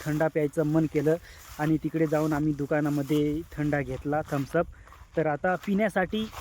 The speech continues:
आपल्याला एका झाडाजवळ जायचं आहे मित्रांनो. तर तुम्हाला हे दिसत असेल झाड मागे आहे, पाठीमागे. तर ह्या झाडाच्या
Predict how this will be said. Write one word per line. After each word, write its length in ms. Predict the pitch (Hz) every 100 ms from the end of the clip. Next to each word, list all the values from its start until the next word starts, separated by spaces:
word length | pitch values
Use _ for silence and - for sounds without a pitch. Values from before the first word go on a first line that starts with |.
| -
आपल्याला 360 | - 156 190 190
एका 560 | 175 - - - 196 190
झाडाजवळ 560 | 143 151 165 160 170
जायचं 360 | 151 139 127 147
आहे 80 | 131
मित्रांनो. 420 | 131 143 135 180 - - - -
तर 100 | 165 151
तुम्हाला 280 | 175 170 175
हे 100 | 156
दिसत 300 | 147 175 156
असेल 260 | 135 151
झाड 300 | 131 135 143 135 - - _
मागे 320 | 139 143 143 156
आहे, 200 | 135 147
पाठीमागे. 600 | 143 131 135 131 127 160 - - -
तर 300 | 151 147 147 160 _ -
ह्या 180 | 160 220
झाडाच्या 500 | 196 190 180 185